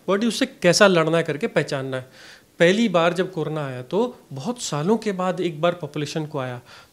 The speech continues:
तो हम लोगों की बॉडी को आइडिया ही नहीं था। जितनी देर में वायरस मल्टीप्लाई हो गया, उतनी देर में कुछ लोग मर गए, ज़रूर, मैं मानता हूँ ये बात। पर अब किसी को किसी भी तरह का माइनर इन्फेक्शन हो गया हो कोरोना से, एक्सपोजर हो गया हो या किसी भी तरह की वैक्सीन लग गई,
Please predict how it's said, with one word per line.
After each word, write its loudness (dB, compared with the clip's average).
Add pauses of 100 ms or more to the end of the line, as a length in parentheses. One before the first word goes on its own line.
(100)
तो 4
हम 0
लोगों 0
की -6
बॉडी -2
को -6
आइडिया 0
ही 6
नहीं 4
था। -8 (360)
जितनी -2
देर 4
में 2
वायरस 4
मल्टीप्लाई 0
हो 0
गया, 0
उतनी -2
देर -2
में -4
कुछ -10
लोग -4
मर 2
गए, 6
ज़रूर, 0 (100)
मैं 0
मानता -2
हूँ 2
ये -2
बात। -6 (420)
पर 6
अब 4
किसी -4
को -2
किसी -6
भी 2
तरह 4
का 2
माइनर 2
इन्फेक्शन -4
हो -2
गया 2
हो 4
कोरोना 4
से, 0 (340)
एक्सपोजर 0
हो 6
गया 6
हो 6
या 6
किसी 2
भी 2
तरह 6
की 0
वैक्सीन 2
लग -2
गई, -4